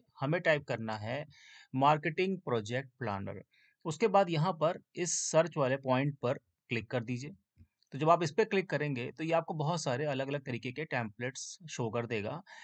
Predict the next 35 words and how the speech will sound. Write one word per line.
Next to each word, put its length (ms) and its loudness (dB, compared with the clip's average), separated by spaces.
एक 120 2
बात 140 10
ध्यान 200 6
रखिएगा, 400 2
इस 180 0
ऑप्शन 640 0
का 80 6
इस्तेमाल 360 2
करने 240 -4
के 120 -8
लिए 100 -4
आपका 220 -4
कंप्यूटर 420 -6
जो 120 -8
है 100 -4
वो 200 -6
इंटरनेट 440 -6
से 240 -12
कनेक्ट 280 -4
होना 140 -10
चाहिए। 320 -16
तो 60 4
यहाँ 180 8
पर 120 4
आप 100 8
देखिए 260 0
मार्केटिंग 640 0
प्रोजेक्ट 380 -2
प्लानर 340 0
का 100 -6
ये 140 -4
टेम्पलेट 400 -2
आ 80 0
चुका 280 -4
है, 180 -2